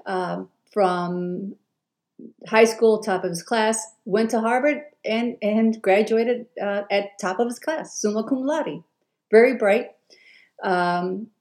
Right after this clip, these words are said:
one is now in medical school, pursuing a, a medical degree, uh, M D and P H D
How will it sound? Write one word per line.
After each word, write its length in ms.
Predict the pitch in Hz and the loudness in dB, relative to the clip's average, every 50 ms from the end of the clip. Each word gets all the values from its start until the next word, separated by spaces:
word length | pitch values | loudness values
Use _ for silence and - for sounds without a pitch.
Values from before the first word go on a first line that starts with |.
| _ _ _ _ - | _ _ _ _ -10
one 440 | - 185 190 208 214 214 208 - - - _ - - - - - | -4 4 6 6 6 6 2 -2 -10 -14 _ -20 -20 -10 -2 4
is 180 | - 208 185 185 | 4 4 4 4
now 200 | 208 196 208 220 | 2 4 4 4
in 80 | 226 | 4
medical 300 | 214 190 185 180 185 185 | 4 4 2 0 0 -2
school, 400 | 180 - - 196 190 202 202 202 - | -6 -4 -4 -4 -4 -4 -4 -6 -4
pursuing 540 | - 185 190 214 202 196 185 175 185 185 - - | -4 -2 0 0 0 0 0 -2 -4 -6 -6 -4
a, 40 | - | -4
a 320 | 180 175 170 170 175 208 - - | -2 -2 -2 -2 -4 -6 -6 -2
medical 320 | 196 202 214 214 220 220 | 0 2 2 2 2 0
degree, 680 | 190 196 190 - 196 202 208 208 208 208 208 208 208 - - | 0 0 -4 -2 -4 -2 -2 -2 -4 -4 -4 -6 -8 -12 -12
uh, 260 | - 165 156 160 185 202 - | -10 -10 -8 -8 -6 -2 2
M 220 | 220 233 233 226 | 4 4 4 4
D 260 | 226 226 226 220 214 | 4 2 2 4 4
and 120 | 190 170 170 | 2 0 -2
P 260 | - - 220 196 190 | -2 2 6 6 6
H 140 | 190 190 - | 6 4 0
D 320 | - 196 190 185 185 196 | 0 2 4 2 2 0